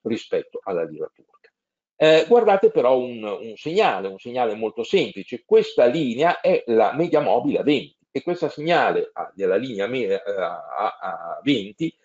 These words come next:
beh, diceva di non, di non acquistare. Eh, lo dava in maniera clamorosa, eppure, eh, molti, eh, sono intervenuti. Io ne con-, conosco tanti investitori che anche in queste fasi,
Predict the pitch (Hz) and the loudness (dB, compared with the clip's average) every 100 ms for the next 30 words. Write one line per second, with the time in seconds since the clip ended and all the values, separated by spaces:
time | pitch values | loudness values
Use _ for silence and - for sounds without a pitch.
0 | _ - - - 139 - - 104 117 - | _ -4 -4 -4 -8 -8 -6 -2 -2 -4
1 | 92 - 113 120 131 131 98 87 _ 95 | -14 -10 0 2 2 -2 -10 -20 _ -8
2 | 101 135 117 - 147 202 131 - - _ | -2 0 0 -2 0 2 2 -2 -16 _
3 | _ _ _ - 110 107 104 131 151 131 | _ _ _ 2 4 4 4 4 4 4
4 | 123 117 120 139 123 113 123 135 180 123 | 0 -2 0 2 2 4 2 4 4 4
5 | 127 147 - 180 160 160 196 - 131 113 | 2 0 0 0 2 4 2 2 -2 -2
6 | 127 139 110 - 160 175 - 120 107 110 | 2 0 0 -4 -6 -6 -6 -6 -2 -2
7 | 104 101 98 92 95 92 - 143 117 107 | -2 0 0 -2 -2 -4 -4 -4 -2 0
8 | 117 - 190 196 113 - 90 80 _ - | 0 2 4 4 2 -2 -6 -6 _ -14
9 | 92 92 101 - 110 113 - 110 156 117 | -10 -10 -12 -6 -4 -4 -2 0 0 0
10 | 113 113 160 202 - 151 147 - 180 - | -4 -2 -2 -2 2 4 4 0 -4 -2
11 | 165 131 107 98 101 123 - 113 147 160 | 0 0 -2 -8 -6 -6 -4 -4 0 0
12 | 101 139 156 | -2 -4 -4